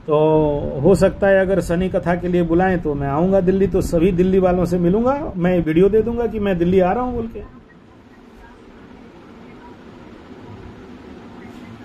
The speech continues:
ओके, ओके। आशा है शनि बाबा का कथा होने वाला है बोल के, वो शायद अक्टूबर तक हो सकता है, है ना?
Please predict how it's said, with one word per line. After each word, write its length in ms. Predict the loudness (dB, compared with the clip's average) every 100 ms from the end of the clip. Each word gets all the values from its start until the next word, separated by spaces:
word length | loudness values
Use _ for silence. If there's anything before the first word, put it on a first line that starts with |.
| -20 -20 -20 -16 -10 0 6
ओके, 540 | 6 4 -10 -10 -12 -10
ओके। 320 | -10 -12 -20 -20 -20 -20 -20 -8
आशा 280 | 0 2 4
है 300 | 6 6 4
शनि 260 | 2 2 4
बाबा 220 | 4 4
का 120 | 0
कथा 280 | -2 -2 0
होने 240 | 0 -2
वाला 240 | -2 0 0
है 240 | 2 0
बोल 180 | 0 -2
के, 180 | -2 -2
वो 280 | 0 0 -2
शायद 300 | -2 -4 -6 -10 -20 -20 -20 -16 -8
अक्टूबर 400 | -8 -2 0 0
तक 280 | -2 -6 -4
हो 100 | -4
सकता 340 | -4 -8 -12 -12
है, 220 | -12 -12 -16 -20 -20 -18 -12
है 60 |
ना? 100 | -12